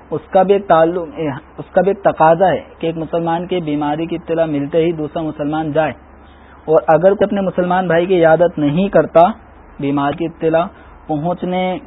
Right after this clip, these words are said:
کے باوجود بھی عیادت نہیں کرتا، تو اللہ تبارک و تعالیٰ ایسے شخص سے بروز قیامت اس طرح ارشاد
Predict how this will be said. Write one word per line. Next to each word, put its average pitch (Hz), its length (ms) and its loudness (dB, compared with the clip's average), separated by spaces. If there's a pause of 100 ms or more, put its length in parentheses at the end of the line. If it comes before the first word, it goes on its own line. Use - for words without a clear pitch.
کے 180 100 4
باوجود 160 520 4
بھی 180 140 0
عیادت 160 420 4
نہیں 170 180 0
کرتا، 165 300 2 (500)
تو 165 100 2
اللہ 185 300 6
تبارک 165 420 6
و 175 80 4
تعالیٰ 165 280 4 (140)
ایسے 185 680 0 (140)
شخص 190 260 2
سے 196 100 0
بروز 165 320 2 (100)
قیامت 151 360 2 (1040)
اس 196 120 -2 (140)
طرح 165 280 8 (840)
ارشاد 175 400 6